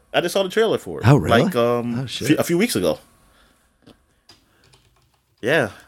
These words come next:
Speaker 1: Um, all right. Um, they're fighting, like, another
Speaker 2: Of course they
Speaker 1: giant.
Speaker 2: are. The
Speaker 1: Um,
Speaker 2: new
Speaker 1: uh, is he a
Speaker 2: empire.
Speaker 1: white? Is he a white ape? I think he's, I think he's whitish.
Speaker 2: Maybe I did see.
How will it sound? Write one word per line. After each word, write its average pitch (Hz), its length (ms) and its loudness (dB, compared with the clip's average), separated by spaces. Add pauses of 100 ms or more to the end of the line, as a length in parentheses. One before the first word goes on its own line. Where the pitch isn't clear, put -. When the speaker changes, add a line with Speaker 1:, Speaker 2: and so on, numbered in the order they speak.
Speaker 1:
Um, 135 400 2
all 156 80 2
right. 151 240 2
Um, 151 440 2 (1700)
they're 120 280 -2
fighting, 147 340 0
like, 147 240 0
another 135 640 2 (880)
Speaker 2:
Of 101 160 2
course - 240 2
they - 60 -2
Speaker 1:
giant. 104 420 2
Speaker 2:
are. 98 180 0
The 92 80 0
Speaker 1:
Um, 92 80 0
Speaker 2:
new 98 280 0
Speaker 1:
uh, 85 120 -4
is 107 240 0
he 156 60 -2
a 127 100 4
Speaker 2:
empire. 101 60 0
Speaker 1:
white? 143 260 0
Is 135 140 0
he 170 80 2
a 135 80 4
white 131 240 2
ape? 139 260 -2
I 143 60 -4
think 151 160 -10
he's, 123 240 -16
I - 20 -16
think 147 140 -4
he's 107 160 -6
whitish. 135 480 0
Speaker 2:
Maybe 349 240 0
I 320 80 2
did 110 280 -4
see. - 460 -8